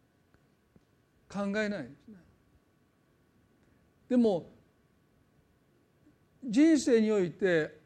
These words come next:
当たり前っていうものないんですね。当たり前になってるということは、誰かが背後で働いているということです。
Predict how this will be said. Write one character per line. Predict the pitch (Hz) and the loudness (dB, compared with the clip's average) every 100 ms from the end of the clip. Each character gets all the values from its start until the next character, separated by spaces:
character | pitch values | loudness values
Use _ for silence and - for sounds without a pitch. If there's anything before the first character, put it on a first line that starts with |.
| _ - | _ -10
当 | 180 | -8
た | 180 220 | -4 -2
り | 233 | 0
前 | 233 269 | 0 -2
っ | 311 | -4
て | 247 | -4
い | |
う | 185 | -4
も | 175 | -4
の | |
な | 143 180 | -4 -4
い | 226 | -6
ん | |
で | 156 | -6
す | - | -12
ね。 | 143 151 - _ _ _ _ _ _ _ _ _ _ _ _ _ _ _ _ _ _ _ _ _ _ _ _ | -20 -20 -20 _ _ _ _ _ _ _ _ _ _ _ _ _ _ _ _ _ _ _ _ _ _ _ _
当 | 208 | -8
た | 220 247 | -2 0
り | 254 | 2
前 | 254 262 | 2 4
に | 254 | 4
な | 285 | 2
っ | 302 | -2
て | 262 | -2
る | 233 | -2
と | 208 | -2
い | 185 | -2
う | |
こ | 185 | -2
と | 190 | -4
は、 | - | -4
誰 | 190 262 349 | -4 -4 -4
か | 294 302 | -4 -4
が | 302 320 202 - - _ _ _ _ _ _ _ _ _ _ - | -2 -4 -4 -10 -20 _ _ _ _ _ _ _ _ _ _ -14
背 | 247 247 | -4 -2
後 | 185 160 | -2 -4
で | |
働 | 139 170 190 214 220 | -6 -12 -12 -10 -10
い | |
て | 147 | -10
い | |
る | 151 143 | -12 -14
と | - | -18
い | |
う | 135 | -20
こ | |
と | |
で | |
す。 | 147 | -20